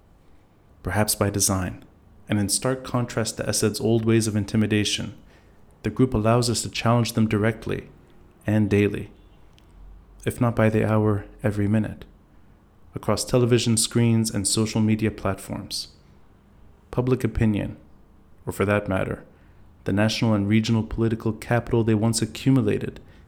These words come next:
as a fighting force against Israel, has been squandered, and the group does not care.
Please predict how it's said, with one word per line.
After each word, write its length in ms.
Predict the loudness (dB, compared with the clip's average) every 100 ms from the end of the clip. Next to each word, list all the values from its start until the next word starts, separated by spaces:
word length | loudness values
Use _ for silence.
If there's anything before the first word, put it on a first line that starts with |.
| -10
as 120 | -6
a 40 | -6
fighting 420 | -4 0 2 0
force 340 | 0 0 0
against 340 | 0 0 0 0
Israel, 440 | -2 -2 -6 -6 -10 -20 -20 -20 -12
has 220 | -2 -2
been 180 | 0 0
squandered, 640 | 0 0 0 0 -4 -10 -16 -20 -20 -20 -20 -20 -20 -8
and 100 | -4
the 60 |
group 220 | 0 0 0
does 160 | 0
not 200 | 0 -2
care. 360 | -2 -4 -4